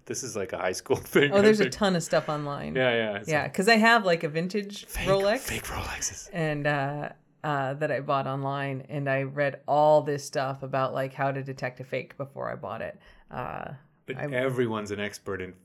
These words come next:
Speaker 1: fake Rolexes, I
Speaker 2: Yeah.
Speaker 1: think.
Speaker 2: I don't think I'm an expert in it, but
Speaker 1: Hey.
Speaker 2: I agree that there's a ton of stuff that people
Speaker 1: Like that,
Speaker 2: try
Speaker 1: yeah.
Speaker 2: to cite. Yeah. Um, so the biter had both watches, was holding 'em
Speaker 1: Uh-huh.
Speaker 2: both. I think, "Oh, let me compare 'em. Let me see what you're saying."
Speaker 1: <laughs>
Speaker 2: And when it was time to return the real Rolex, registered trademark,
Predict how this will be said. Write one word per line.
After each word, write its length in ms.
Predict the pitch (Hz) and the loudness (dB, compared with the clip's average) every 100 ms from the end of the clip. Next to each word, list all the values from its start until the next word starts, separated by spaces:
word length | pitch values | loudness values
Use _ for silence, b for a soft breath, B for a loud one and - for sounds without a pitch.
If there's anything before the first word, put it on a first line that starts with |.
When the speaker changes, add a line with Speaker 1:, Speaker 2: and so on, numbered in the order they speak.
| - | -6
Speaker 1:
fake 260 | 101 98 | -4 -4
Rolexes, 540 | 98 95 101 110 123 - | -6 -4 -6 -6 -2 0
I 40 | 135 | 0
Speaker 2:
Yeah. 80 | 143 | -2
Speaker 1:
think. 300 | 123 - - | -4 -6 -10
Speaker 2:
I 100 | - 175 | -2 4
don't 200 | 196 175 | 4 4
think 200 | 170 156 | 2 2
I'm 200 | 147 143 | 0 0
an 100 | 139 | -2
expert 380 | 139 - 143 139 | -4 -6 -4 -2
in 120 | 135 | -4
it, 140 | 135 | -2
but 140 | 143 160 | -2 0
Speaker 1:
Hey. 60 | |
Speaker 2:
I 60 | 143 | 2
agree 360 | 151 147 175 151 | 2 2 2 2
that 180 | 147 | 2
there's 220 | 151 151 135 | 2 0 0
a 60 | |
ton 240 | 135 156 147 | -2 -2 -2
of 100 | 139 | -4
stuff 340 | - 135 131 | -2 -2 -2
that 120 | 135 135 | -12 -10
people 460 | 139 135 127 - _ 110 | -10 -8 -8 -10 _ 0
Speaker 1:
Like 240 | 101 - | 0 0
that, 220 | 87 - - | -12 -10 -2
Speaker 2:
try 160 | 104 | -2
Speaker 1:
yeah. 60 | - | -2
Speaker 2:
to 80 | - | -8
cite. 360 | - - - - | -6 -6 -8 -6
Yeah. 300 | 123 139 139 b b b b | -6 -6 -10 b b b b
Um, 540 | - 143 135 131 127 - _ | -2 0 2 0 -6 -12 _
so 380 | 165 175 151 147 | 0 6 6 4
the 100 | 160 | 0
biter 340 | 165 226 269 196 | 2 4 4 4
had 320 | 170 151 - | 2 -2 4
both 320 | 180 262 - | 4 4 0
watches, 680 | 156 139 123 131 123 208 - _ _ - | 2 2 2 -4 -6 -8 -12 _ _ -10
was 120 | 127 | 0
holding 360 | 190 208 240 247 | 4 4 4 2
'em 120 | 226 | 4
Speaker 1:
Uh-huh. 100 | 151 | 4
Speaker 2:
both. 240 | 165 208 | 4 0
I 100 | - | -8
think, 240 | 151 156 - | -6 -6 -2
"Oh, 220 | 190 226 | 2 4
let 160 | 165 185 | 4 0
me 100 | 190 | -2
compare 420 | 175 165 202 226 | -6 -4 -2 0
'em. 80 | 160 | 0
Let 140 | 160 | 0
me 80 | 165 | 2
see 220 | 202 247 | 2 4
what 140 | 247 170 | 2 4
you're 80 | 151 | 2
saying." 340 | 170 151 151 | 4 2 2
Speaker 1:
<laughs> 540 | - - 196 - 220 175 | 0 0 -4 0 0 4
Speaker 2:
And 100 | 175 | 4
when 80 | 185 | 4
it 40 | |
was 160 | 190 - | 2 4
time 260 | 226 311 | 4 4
to 40 | 262 | 4
return 340 | 233 247 247 | 4 2 2
the 80 | 202 | 2
real 260 | 185 311 262 | 2 2 4
Rolex, 400 | 175 170 175 - | 4 4 2 -2
registered 380 | 131 131 143 139 | -6 -4 -6 0
trademark, 420 | 170 208 147 147 | 0 0 -2 -4